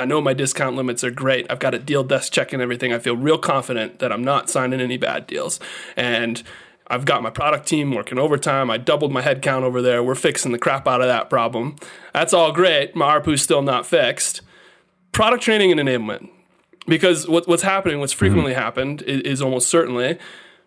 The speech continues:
Speaker 1: you're not pushing the other products in the deal cycle. You're, you're selling one or two core products that people feel comfortable selling, that marketing feels comfortable marketing,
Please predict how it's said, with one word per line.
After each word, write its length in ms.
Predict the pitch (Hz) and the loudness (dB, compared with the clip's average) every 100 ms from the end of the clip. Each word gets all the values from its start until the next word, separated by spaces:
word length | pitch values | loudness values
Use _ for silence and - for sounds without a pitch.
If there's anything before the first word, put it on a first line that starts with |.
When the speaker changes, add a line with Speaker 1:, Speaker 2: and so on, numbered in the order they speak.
| _ | _
Speaker 1:
you're 220 | 170 233 | 4 6
not 300 | 247 202 - | 6 2 0
pushing 360 | - 247 - 143 | -4 -2 0 2
the 80 | 123 | 0
other 180 | 123 123 | -2 -2
products 640 | 120 110 101 - - - - | -2 -2 -2 -4 -8 -10 -4
in 120 | 143 | -2
the 80 | 135 | 0
deal 180 | 139 | -2
cycle. 320 | 127 123 120 135 | 0 -2 0 2
You're, 160 | 160 | 2
you're 180 | 180 185 | 4 4
selling 540 | 180 - 220 208 143 | 4 2 4 2 2
one 180 | 139 170 | 2 2
or 100 | 165 | 2
two 180 | - 165 | 0 -4
core 180 | 151 135 | 0 0
products 320 | 139 131 127 | 2 0 0
that 100 | 120 | -6
people 180 | 143 143 | -6 -6
feel 260 | - 151 131 | -4 0 0
comfortable 580 | - 147 143 135 127 117 | 0 -2 -2 -6 -4 -4
selling, 340 | - 127 117 | 0 0 0
that 100 | 107 | -2
marketing 380 | 127 143 151 139 | 2 2 2 -2
feels 220 | 131 127 - | -2 -2 0
comfortable 360 | 139 123 127 | -2 -2 0
marketing, 580 | 127 220 - 143 135 | 4 2 4 0 0